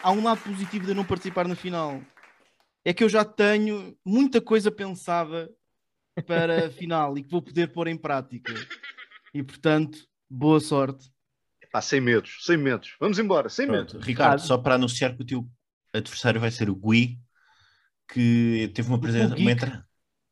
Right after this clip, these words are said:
Speaker 3: do Cube Geek, que
Speaker 1: Sim.
Speaker 3: entrou discretamente no concurso, mas, eh,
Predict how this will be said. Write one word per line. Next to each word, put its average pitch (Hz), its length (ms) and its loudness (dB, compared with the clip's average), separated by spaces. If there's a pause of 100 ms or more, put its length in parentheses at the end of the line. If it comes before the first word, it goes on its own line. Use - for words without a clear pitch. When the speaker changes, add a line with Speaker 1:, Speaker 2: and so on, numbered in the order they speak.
(320)
Speaker 3:
do 113 100 -4
Cube 117 220 0
Geek, 120 440 0
que 143 280 4
Speaker 1:
Sim. 131 60 0
Speaker 3:
entrou 131 300 -4
discretamente 120 840 -2
no 120 100 -2
concurso, 120 720 -4
mas, 113 520 -2
eh, 117 340 -2